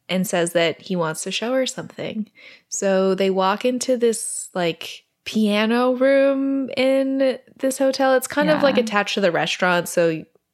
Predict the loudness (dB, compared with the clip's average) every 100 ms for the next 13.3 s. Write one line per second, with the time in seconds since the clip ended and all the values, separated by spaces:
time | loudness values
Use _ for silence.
0 | _ -6 -4 -2 0 0 0 -4 -6 -8
1 | -8 -10 -10 -10 -10 -12 -8 -8 -10 _
2 | -16 -10 -10 -8 -10 -8 -8 -12 -16 -20
3 | -20 -20 _ -4 -2 -4 -2 -2 -2 -2
4 | -2 0 -2 -4 _ -8 -6 -4 -6 -6
5 | -4 -2 0 0 -2 -6 -6 -10 -8 -8
6 | -8 -4 -2 -2 -4 -10 -12 _ _ -2
7 | 0 0 0 0 0 2 4 6 6 8
8 | 8 8 6 4 2 4 4 2 -2 -4
9 | 0 2 0 -2 0 0 2 0 0 2
10 | 4 6 6 4 0 0 0 0 -4 -8
11 | -14 _ _ _ _ -6 0 0 -2 -10
12 | -4 -2 0 -2 -6 -2 0 2 2 4
13 | 2 0